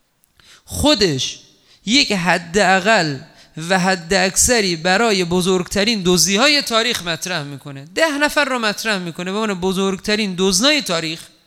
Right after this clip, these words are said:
اولین فرد اختصاص داره به شاه ما که میگه حد اکثرش که نمیشه بگیم، اما حداقل پولی که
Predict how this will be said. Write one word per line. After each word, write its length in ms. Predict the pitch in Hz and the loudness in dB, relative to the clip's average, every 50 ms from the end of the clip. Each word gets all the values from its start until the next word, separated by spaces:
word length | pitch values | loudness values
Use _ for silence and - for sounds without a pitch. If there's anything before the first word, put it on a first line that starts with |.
| _ _ _ _ _ _ _ _ _ _ _ _ _ _ _ _ _ _ - - _ _ _ - | _ _ _ _ _ _ _ _ _ _ _ _ _ _ _ _ _ _ -20 -20 _ _ _ -2
اولین 840 | 214 247 254 240 226 214 208 214 247 247 277 330 320 294 269 254 233 - _ _ _ | 0 0 0 0 -2 -6 -2 0 2 2 2 2 0 -2 -4 -8 -12 -16 _ _ _
فرد 560 | - - - 262 269 277 277 269 254 196 196 - | -12 -6 0 2 4 4 4 4 2 -2 -4 -4
اختصاص 760 | - 220 190 - - - 196 185 - 247 247 233 214 - - 202 | -2 -2 -2 -2 -2 -2 0 0 2 0 0 0 0 0 0 0
داره 200 | 196 202 214 208 | 0 -2 -2 -2
به 260 | 190 190 190 180 - - _ _ _ _ _ - | -2 -4 -4 -4 -6 -12 _ _ _ _ _ -4
شاه 420 | - - - 240 226 180 165 160 | -2 0 2 2 2 2 2 0
ما 280 | 156 151 147 147 160 170 - _ _ _ _ _ _ _ _ _ _ _ _ _ _ _ _ _ _ _ _ - | -2 -4 -8 -8 -12 -16 -20 _ _ _ _ _ _ _ _ _ _ _ _ _ _ _ _ _ _ _ _ -8
که 140 | - 240 240 | -4 -4 -2
میگه 280 | 240 254 254 311 302 | -2 -2 -2 -2 -4
حد 400 | 240 190 - 214 214 196 180 180 | -4 -2 0 0 0 0 0 0
اکثرش 540 | 226 220 226 - - - 294 311 330 320 - | 2 2 2 0 0 0 0 2 2 0 0
که 100 | - 311 | 2 2
نمیشه 380 | 311 339 311 254 202 - 180 160 | 2 4 4 4 2 2 2 0
بگیم، 500 | 156 147 123 123 123 113 113 120 131 _ _ _ _ _ - - - - _ - | -2 -4 -4 -6 -12 -14 -14 -18 -20 _ _ _ _ _ -20 -20 -20 -18 _ -2
اما 260 | - 302 320 339 330 | -2 -2 0 0 -2
حداقل 960 | 285 208 170 185 196 202 196 175 175 170 220 208 185 202 202 180 202 202 202 202 | -2 -2 -2 0 0 0 0 -2 -2 0 0 2 2 0 0 0 0 0 0 0
پولی 480 | - - - 302 311 269 226 196 170 | -4 -2 0 0 2 2 2 0 -2
که 320 | 147 - 160 143 131 120 | -2 -2 -4 -4 -4 -6